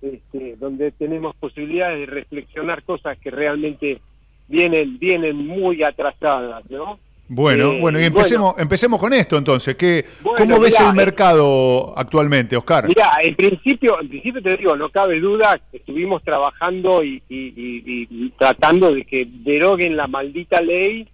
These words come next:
Speaker 2: Ujú.
Speaker 1: y parecía mentira en el momento que decían que la iban a derogar y que no la derogaban, las cosas se paraban.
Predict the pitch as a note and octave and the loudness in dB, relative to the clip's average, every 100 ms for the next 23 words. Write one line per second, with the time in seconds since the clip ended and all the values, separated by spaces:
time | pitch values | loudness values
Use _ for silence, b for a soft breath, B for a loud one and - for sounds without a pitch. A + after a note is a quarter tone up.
0 | _ A#2+ A#2 C3+ D3 C3 - C3 C3+ - | _ -10 -8 -10 -10 -10 -6 -4 -4 -2
1 | E3+ E3 D#3+ F3 F3+ G3 E3+ D3 D3 F3+ | 0 0 -2 -4 0 2 0 -4 -4 -4
2 | F#3 D#3+ D#3 D3 G3+ F#3 E3+ E3 F3 E3+ | -4 -4 -4 -4 -4 -4 -4 -4 -2 -2
3 | E3 D#3+ D#3 E3 F#3 G3 F#3 - D3 E3 | -4 -4 -4 -4 -4 -4 -8 -10 -10 -6
4 | E3 D#3 D3+ D#3 F#3 G3+ F#3+ _ _ _ | -4 -4 -6 -4 -2 -2 -6 _ _ _
5 | - C#3 C3 F3+ E3+ D3 D3 C3+ C#3+ F#3+ | -14 -12 -10 -10 -12 -12 -10 -6 0 0
6 | G3 F3 | 0 -6